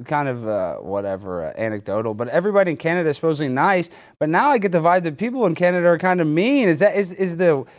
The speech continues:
is the, I guess, you know how we kinda have the Americanized version of Canada, or kinda like the South Park version. We think everybody's Canadian and funny and goofy, and some of the best comedians are from Canada.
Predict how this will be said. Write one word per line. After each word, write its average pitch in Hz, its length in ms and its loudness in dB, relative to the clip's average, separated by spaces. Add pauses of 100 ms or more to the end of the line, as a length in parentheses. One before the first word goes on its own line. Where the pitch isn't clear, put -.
(160)
is 175 180 0
the, 180 160 2
I 165 140 4
guess, 190 340 0
you 175 80 -12
know 202 80 -2
how 190 120 2
we 180 120 2
kinda 175 240 2
have 160 240 2
the 135 80 2
Americanized 139 1120 2
version 131 320 -2
of 117 80 -6
Canada, 139 420 0
or 123 220 0
kinda 127 240 -4
like 110 100 -6
the 110 80 -10
South 123 240 0
Park 123 160 -2
version. 127 240 -2
We 123 80 -4
think 110 160 -6
everybody's 120 320 -4
Canadian 123 580 -2
and 101 100 -6
funny 135 280 0
and 120 100 -4
goofy, 135 260 -2
and 123 80 -6
some 147 100 -2
of 135 60 -2
the 123 40 -2
best 131 200 -2
comedians 143 500 0
are 139 140 -4
from 143 100 -14
Canada. 151 360 0